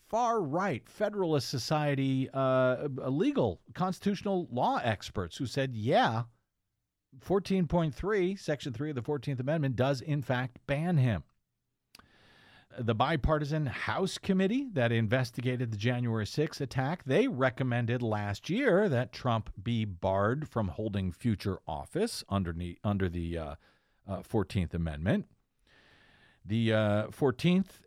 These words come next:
Amendment challenges in Colorado and other key states, notes Marshall Cohn at C N N, face many legal hurdles, however, before Trump will be disqualified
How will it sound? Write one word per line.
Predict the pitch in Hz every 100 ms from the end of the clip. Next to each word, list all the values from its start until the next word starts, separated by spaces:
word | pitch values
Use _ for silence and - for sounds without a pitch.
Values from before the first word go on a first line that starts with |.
| _
Amendment | 131 135 139 151 151
challenges | - 147 147 147 156 147 -
in | 123
Colorado | 117 135 120 117 131 139 147 - -
and | 175 160 139 135
other | 120 113 101
key | - 107 92
states, | - 226 220 196 - - - - -
notes | 139 139 139 -
Marshall | 131 131 - 107
Cohn | 160 151 151
at | 123
C | - 147
N | 139
N, | 139 143 143 135 - - - _
face | - 156 143 127 - -
many | 123 185 185 117
legal | 104 95 92 85
hurdles, | 175 175 165 135
however, | 151 143 139 135
before | 120 127 120 - 147 139
Trump | - 143 131 -
will | 120 123
be | 113 123 117
disqualified | 110 - 185 220 180 117 151 131 120